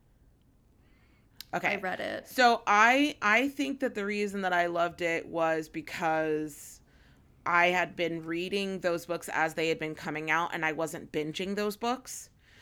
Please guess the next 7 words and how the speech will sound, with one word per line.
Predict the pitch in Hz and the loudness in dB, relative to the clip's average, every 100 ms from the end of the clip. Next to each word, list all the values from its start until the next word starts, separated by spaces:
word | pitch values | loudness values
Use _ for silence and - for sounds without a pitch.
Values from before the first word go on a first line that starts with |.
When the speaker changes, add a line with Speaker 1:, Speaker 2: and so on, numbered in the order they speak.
| - - _ | -20 -20 _
Speaker 1:
And | - 180 175 156 | 4 4 4 -4
so, | - 190 175 165 160 160 165 - _ _ _ _ _ _ _ _ - | -6 2 4 6 4 0 -2 -6 _ _ _ _ _ _ _ _ -8
like, | 185 170 151 - - | 0 0 0 -8 -8
there's | 175 170 160 | -4 -4 -4
not, | 170 160 165 - | -4 -2 -2 0
like, | 175 160 | -2 0
a, | 165 156 147 135 143 | 0 0 0 -2 -6